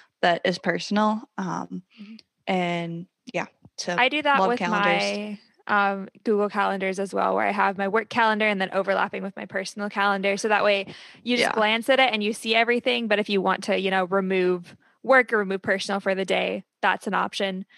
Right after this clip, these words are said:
Speaker 2: I don't know about you, but I share, um, my personal Google Calendar with my family as well. And my mom and I think my brother shares theirs with me. So if I'm wanting to
Speaker 1: Yeah.
Speaker 2: call them or if I'm wondering what they're up to, I can just, like, click on their calendar and be like,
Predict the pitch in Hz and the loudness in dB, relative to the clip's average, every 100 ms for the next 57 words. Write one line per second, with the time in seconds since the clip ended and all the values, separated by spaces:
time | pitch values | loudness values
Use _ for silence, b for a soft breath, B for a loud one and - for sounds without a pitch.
0 | b b b _ - 269 294 320 320 214 | b b b _ 2 4 6 6 6 4
1 | 214 202 196 - 214 - 247 226 220 208 | 2 4 2 4 2 2 2 4 6 4
2 | 202 190 190 202 214 208 202 190 185 185 | 2 2 0 -4 -8 -2 0 2 0 -4
3 | - _ - 202 202 214 196 196 196 196 | -6 _ 0 0 2 0 0 0 0 0
4 | 190 190 196 190 196 190 180 185 196 196 | 0 -2 -2 -2 -2 -2 -2 -4 -2 -2
5 | 196 180 180 196 226 _ B B - 214 | -2 -2 0 0 0 _ B B -4 0
6 | 202 190 180 185 185 - 190 196 202 190 | 2 4 2 2 -2 -4 -4 -2 -2 -2
7 | 190 185 185 202 - 185 185 - - 185 | 0 0 0 -2 -2 -4 -4 -8 -4 -2
8 | 190 190 190 202 185 196 220 214 185 180 | -2 -4 -8 -8 -8 -4 -4 0 2 2
9 | 185 B B B - 220 196 202 196 190 | -2 B B B -4 2 2 2 0 0
10 | 196 180 262 - 370 339 302 262 240 247 | 0 0 -4 4 4 6 4 4 4 4
11 | 220 220 214 202 226 226 208 - 214 190 | 4 2 2 2 4 4 2 0 2 2
12 | 226 214 196 - 196 190 - 214 - 202 | 0 -4 -4 -4 -4 -4 -2 -2 0 0
13 | 196 196 214 190 190 185 190 214 | 0 -4 -4 -4 -4 -6 -8 -6